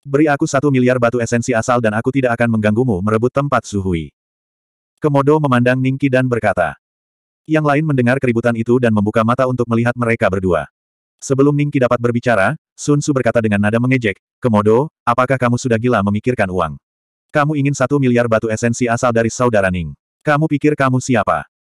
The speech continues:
"Aku setuju dengannya." Ningqi tersenyum dan mengangguk, menyatakan persetujuannya dengan Sun Tzu. Ekspresi Komodo sedikit berubah dan matanya sangat dingin. "Apakah Anda benar-benar berpikir Anda bisa duduk dan bersantai setelah mendapatkan tempat itu?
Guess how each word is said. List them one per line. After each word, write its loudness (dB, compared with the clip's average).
"Aku -2
setuju 0
dengannya." 0
Ningqi 0
tersenyum 0
dan 2
mengangguk, 2
menyatakan 0
persetujuannya 0
dengan 0
Sun -2
Tzu. -6
Ekspresi 0
Komodo 2
sedikit -2
berubah 0
dan 0
matanya 0
sangat -2
dingin. -4
"Apakah 0
Anda 4
benar-benar 0
berpikir -2
Anda 2
bisa -2
duduk 0
dan 0
bersantai -2
setelah -2
mendapatkan 0
tempat -2
itu? -6